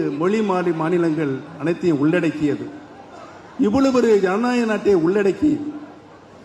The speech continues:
அதை தன் குடையின் கீழ், ஒரு குடையின் கீழ் கொண்டு வந்து நிறுத்தி அனைவருக்கும்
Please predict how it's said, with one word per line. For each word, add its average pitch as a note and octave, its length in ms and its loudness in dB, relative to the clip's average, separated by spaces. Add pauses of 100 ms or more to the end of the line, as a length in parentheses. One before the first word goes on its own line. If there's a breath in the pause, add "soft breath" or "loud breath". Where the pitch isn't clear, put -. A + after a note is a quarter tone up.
(160)
அதை G3+ 140 4 (140)
தன் G3 160 2 (160)
குடையின் B3 400 2
கீழ், G#3+ 180 2 (140)
ஒரு G3+ 160 4
குடையின் A3 320 -2
கீழ் G3+ 200 2
கொண்டு F#3 220 2
வந்து F3 220 -2
நிறுத்தி F3+ 340 0 (1120)
அனைவருக்கும் B3 680 2